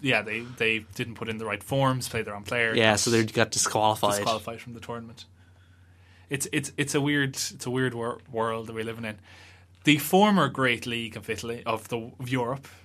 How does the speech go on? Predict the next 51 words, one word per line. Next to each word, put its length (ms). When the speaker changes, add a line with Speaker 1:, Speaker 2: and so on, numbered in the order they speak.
Speaker 1:
Italy, 300
Speaker 2:
Yeah. 60
Speaker 1:
Serie 400
A, 280
also 320
got 180
underway 340
this 140
season. 320
They 120
also 400
use 260
var. 360
They 80
use 180
it 60
in 60
a 80
lot 220
of 60
matches. 560
Speaker 2:
Yeah. 200
Speaker 1:
They 120
had 180
it, 180
as 200
you 60
said, 280
uh, 300
they 280
do 160
the 100
thing 200
where 180
they 100
actually 320
look, 300
the 180
ref 320
will 140
actually 320
look 200
at 200
the 340
Speaker 2:
The 80
match. 380
Speaker 1:
the 60
match 320
on 120
the 40
monitor 520